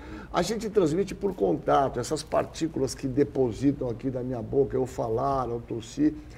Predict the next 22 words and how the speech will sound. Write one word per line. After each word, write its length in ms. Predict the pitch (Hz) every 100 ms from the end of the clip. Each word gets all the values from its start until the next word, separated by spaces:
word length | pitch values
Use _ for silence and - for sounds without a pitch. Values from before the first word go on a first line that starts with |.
| - -
elas 220 | 190 233
se 100 | 214
depositam, 760 | 208 - 214 - 233 226 117
o 60 | 226
indivíduo 380 | 190 190 202 196
põe 240 | - 214
a 100 | 208
mão 220 | 196 202
aqui, 300 | 190 - 202
você 180 | 196 196
tosse, 420 | 165 175 175 175
põe 260 | 165 170 165
a 80 | 160
mão 120 | 160
na 140 | 156
boca, 340 | 143 160 170 -
cumprimenta 580 | - - 151 147 156 156
o 40 |
outro, 400 | 151 160 160 156 - 208 - -
e 80 | 226
as 100 | 214
pessoas 400 | 214 202 214